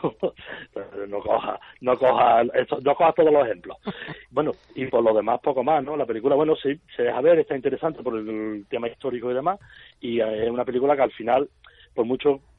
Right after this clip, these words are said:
Speaker 1: que él la ve creíble, yo la veo poco creíble, ¿verdad? Pues estamos, porque no realmente, alguien siempre termina por saltar, ¿no? Alguien siempre termina por reventar los acuerdos,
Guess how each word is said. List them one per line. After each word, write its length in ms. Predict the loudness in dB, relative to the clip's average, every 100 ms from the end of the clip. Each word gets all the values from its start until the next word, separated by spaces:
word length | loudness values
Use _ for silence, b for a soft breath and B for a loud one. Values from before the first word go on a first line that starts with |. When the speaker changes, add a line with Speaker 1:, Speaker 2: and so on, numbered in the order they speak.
| -6
Speaker 1:
que 100 | 4
él 140 | 4 6
la 100 | 4
ve 120 | 2
creíble, 360 | 2 2 2 2
yo 80 |
la 80 | 4
veo 140 | 2 2
poco 360 | 0 0 -2
creíble, 480 | -4 -6 -8 -12 -20 _ _ -12
¿verdad? 200 | -12 -12 _ _
Pues 120 | -20 -20
estamos, 440 | -10 -8 -8 -10 B B B B -8
porque 280 | -8 -6 -4
no 360 | -2 -2 -2
realmente, 720 | 0 0 0 -4 -2 0 0 -2 B B B B
alguien 280 | 0 2 0
siempre 640 | 0 0 4 6 8 6 4
termina 320 | 0 -2 0
por 160 | -2 -2
saltar, 480 | -2 -2 2 2 2
¿no? 240 | -2 -8
Alguien 260 | -8 -6 -6
siempre 280 | -8 -4 -2
termina 220 | -2 -2
por 140 | -2
reventar 680 | 0 -2 -4 -2 0 0 -2
los 240 | -2 0 0
acuerdos, 440 | 2 2 2 -2